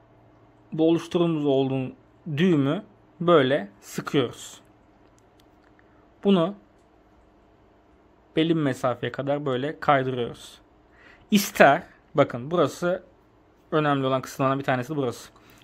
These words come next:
İster düğümü bu şekilde oluşturabilirsiniz. Bakın.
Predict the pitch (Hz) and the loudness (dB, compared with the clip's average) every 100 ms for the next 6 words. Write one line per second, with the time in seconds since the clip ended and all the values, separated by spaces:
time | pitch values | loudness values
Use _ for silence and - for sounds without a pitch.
0 | - - 208 - 151 151 - - _ _ | -6 -2 -2 2 4 4 0 -20 _ _
1 | _ _ _ - 185 185 143 127 175 - | _ _ _ 0 4 4 2 0 -4 -12
2 | _ _ _ _ _ _ _ _ - 196 | _ _ _ _ _ _ _ _ 0 2
3 | 185 143 131 123 123 156 - _ _ _ | 2 0 -2 -2 -2 -4 -10 _ _ _
4 | _ _ - _ _ _ _ _ _ _ | _ _ -20 _ _ _ _ _ _ _
5 | _ _ _ _ _ - - _ _ _ | _ _ _ _ _ -20 -20 _ _ _
6 | _ _ _ _ 156 156 156 - 175 175 | _ _ _ _ 2 4 2 0 0 0
7 | 180 - 165 170 - - - _ _ _ | -2 -6 -10 -10 -16 -20 -20 _ _ _
8 | _ _ _ - 131 - | _ _ _ -6 -6 -8